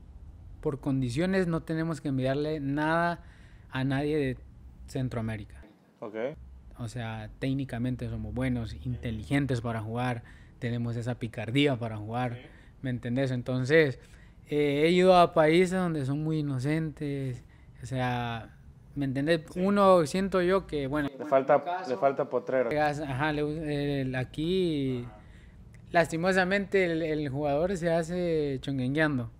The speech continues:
Speaker 2: Sí.
Speaker 1: no en, en inferiores, como deberían de ser, ¿no? Entonces,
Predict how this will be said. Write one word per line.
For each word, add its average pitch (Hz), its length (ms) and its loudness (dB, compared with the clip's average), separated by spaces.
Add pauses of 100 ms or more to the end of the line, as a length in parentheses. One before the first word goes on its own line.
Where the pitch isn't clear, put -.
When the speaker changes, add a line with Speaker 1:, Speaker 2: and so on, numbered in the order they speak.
(140)
Speaker 2:
Sí. - 60 -16 (380)
Speaker 1:
no 156 380 2
en, 147 300 2
en 143 120 0
inferiores, 135 680 2 (240)
como 131 240 -2
deberían 127 340 0
de 120 100 -2
ser, 127 240 -2
¿no? 117 160 -8
Entonces, 123 640 -6